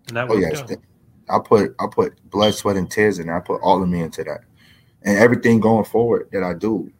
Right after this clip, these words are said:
Speaker 2: whether it's this interview, whether whatever it is, my all is into it. I don't have to do nothing no more.
Speaker 1: What's some advice you have to give to the audience today?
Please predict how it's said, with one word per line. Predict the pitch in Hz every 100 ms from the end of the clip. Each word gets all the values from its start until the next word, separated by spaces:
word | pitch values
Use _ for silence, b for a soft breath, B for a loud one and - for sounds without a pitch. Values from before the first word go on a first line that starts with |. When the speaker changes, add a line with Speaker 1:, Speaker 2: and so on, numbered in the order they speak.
| _
Speaker 2:
whether | 87 95
it's | 98 90
this | 98 92
interview, | - 117 101 92
whether | 87 95 92
whatever | 90 95 101
it | 90
is, | 101 104 - B B B -
my | -
all | - 110 98
is | 90
into | 87 - 107 92
it. | - _ _ _ _ _ _ _ _ _ _ _ -
I | 92
don't | 101
have | 95 87
to |
do | 87
nothing | 87 98 90
no | 82 82
more. | 80 - _ _ _ _ _ _ _ _ _
Speaker 1:
What's | 160 220 -
some | 254 196 170 156
advice | 147 147 151 139 -
you | 143
have | 135 -
to | 135
give | 120 120 -
to | 131
the | 113
audience | 110 113 117 110 110
today? | - 107 104 98